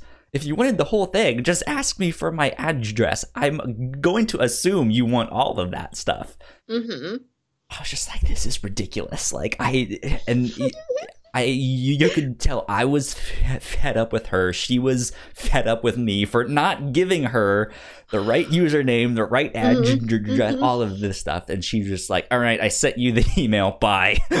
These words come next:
Speaker 1: And she hung
Speaker 2: Bye.
Speaker 1: up on
Speaker 2: I'm
Speaker 1: me.
Speaker 2: done.
Speaker 1: <laughs> Yeah. She was so done with me. It was
Speaker 2: Ah.
Speaker 1: terrible.
Speaker 2: We have days like that,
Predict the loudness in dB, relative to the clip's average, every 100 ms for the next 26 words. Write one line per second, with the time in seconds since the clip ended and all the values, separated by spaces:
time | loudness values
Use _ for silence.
0 | 2 2 2 2 0 0 0 2 4 4
1 | 4 2 2 0 0 -2 -2 -2 -4 -4
2 | -8 -14 -4 0 2 2 4 2 0 -10
3 | -16 -18 -14 -4 0 0 -2 0 0 0
4 | 0 0 0 0 0 0 -2 -6 -6 -4
5 | -2 0 0 0 -4 -4 0 0 0 -2
6 | -4 -10 _ _ -12 -10 -8 -8 -10 -8
7 | -8 -8 -10 -12 -12 -10 -6 -4 -4 -6